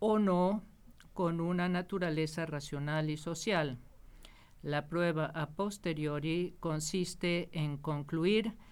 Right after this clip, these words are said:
si no con absoluta certeza, por lo menos con toda probabilidad, de que algo concuerda con la ley natural, cuando así lo creen todas las naciones, o al menos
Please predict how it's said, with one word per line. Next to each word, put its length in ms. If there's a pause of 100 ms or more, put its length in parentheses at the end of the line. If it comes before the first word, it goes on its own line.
(280)
si 320
no 460 (160)
con 220
absoluta 560
certeza, 640
por 120
lo 140
menos 360
con 220
toda 380
probabilidad, 920 (480)
de 220
que 200
algo 520
concuerda 800
con 180
la 100
ley 200
natural, 680 (460)
cuando 420
así 320
lo 240
creen 640 (760)
todas 360
las 160
naciones, 880
o 120
al 140
menos 760